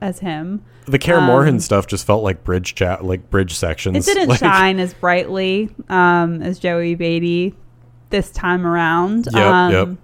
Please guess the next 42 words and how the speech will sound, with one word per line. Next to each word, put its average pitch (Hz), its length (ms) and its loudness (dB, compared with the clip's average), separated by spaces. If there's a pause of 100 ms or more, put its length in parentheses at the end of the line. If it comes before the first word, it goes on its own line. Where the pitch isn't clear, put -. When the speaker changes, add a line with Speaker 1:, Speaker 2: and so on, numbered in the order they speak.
(120)
Speaker 1:
I 269 120 2
think 392 300 -4
that 233 240 0
four 226 280 0
coins 202 480 -2
is 170 140 -4
a 165 220 -2 (120)
pretty 330 300 2
good 202 280 0
rating 180 540 0
<laughs> 196 220 0
Speaker 2:
Yeah, 202 280 2
Speaker 1:
overall. 180 360 0
Speaker 2:
yeah. 85 320 -2 (220)
It's - 140 -12
slightly 127 300 2
below 98 340 2
average. 87 540 0
<laughs> - 260 -18
Speaker 1:
Four 381 220 4
coins 311 420 4
for 185 220 -4
the 170 200 -4 (120)
fourth 294 340 0
episode. 220 840 -2
Speaker 2:
Yeah, 156 420 4
yeah. 117 260 4
The, 110 120 4 (100)
uh, 113 320 -6
sure, 107 480 2
we'll 107 120 -4
go 110 180 2
with 104 100 0
that. 90 400 -2 (240)
Speaker 1:
Four 277 240 4
marks. - 680 0
Speaker 2:
Um, 110 580 0 (200)
Speaker 1:
Get 190 120 -2
Speaker 2:
so 196 220 4
Speaker 1:
it? 262 120 -2
Speaker 2:
I, 143 160 -6
yeah. 104 340 0